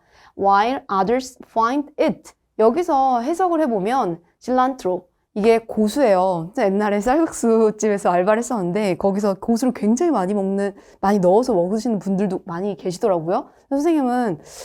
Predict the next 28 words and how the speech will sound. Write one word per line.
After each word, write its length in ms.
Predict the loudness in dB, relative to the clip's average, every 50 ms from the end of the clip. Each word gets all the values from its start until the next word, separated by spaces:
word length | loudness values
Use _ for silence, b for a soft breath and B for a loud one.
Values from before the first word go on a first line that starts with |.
| B B -2
유학생활을 680 | 0 0 0 0 -2 -2 0 0 0 0 0 -2 -2
계속 300 | -2 -4 -4 -4 -4 -6
많이 240 | -4 -2 -2 -2 0
해봤는데도 680 | 0 0 0 0 0 0 -2 -2 -2 -2 -2 -2 -4
고수는 420 | -4 -4 -6 -6 -6 -4 -4 -4 -4
잘 200 | -2 -2 -2 -2
못 160 | -2 -2 -2
먹겠어요. 260 | -4 -6 -4 -4 -2 -2
왜냐면 320 | -2 0 -2 0 0 0
여기서도 360 | 0 2 2 2 0 0 2
마찬가지지만 840 | 0 0 0 -2 -4 -2 -4 -4 -4 -6 -8 -6 -6 -4 -6 -6 -8 -12 B B B B B
약간 140 | -4 -4 -4
비누 280 | -2 0 2 2 2 2
맛이 240 | 0 -2 -4 -4 -4
나고 200 | -4 -2 0 0
아직까지는 560 | 0 -2 -4 -4 -4 -4 -2 0 0 -2 -2
조금 280 | -2 -4 -4 -4 -4 -4 -6 B B B B B B B B
좀 100 | B -4
그거를 420 | -2 0 2 2 4 4 2 0 -2
잘, 460 | -4 -10 -10 -6 -6 -4 -4 -6 -8 b b b b b b
어, 120 | -10 -8
비누 220 | -2 0 2 2 2
맛이 220 | 2 0 -2 -4
너무 140 | -4 -4 -4
많이 240 | -4 -4 -2 0 0
나는 220 | 0 0 -2 -4
것 180 | -8 -10 -12 -12
같아. 160 | -12 -14 -14